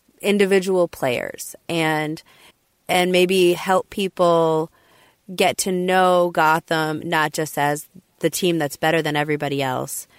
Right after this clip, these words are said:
and it's not fair that they always win, but that they're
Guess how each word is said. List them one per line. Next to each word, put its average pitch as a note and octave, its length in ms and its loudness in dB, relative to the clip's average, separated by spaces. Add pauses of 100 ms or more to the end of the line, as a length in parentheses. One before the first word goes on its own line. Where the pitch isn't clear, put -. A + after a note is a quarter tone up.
(180)
and D3+ 180 -2
it's - 160 -6
not D#3 220 0
fair D3+ 280 0
that D3 120 -8
they D3 120 -2
always C#3+ 340 -2
win, D3 420 -2 (720)
but D3 320 2 (500)
that E3+ 400 2
they're F3 540 4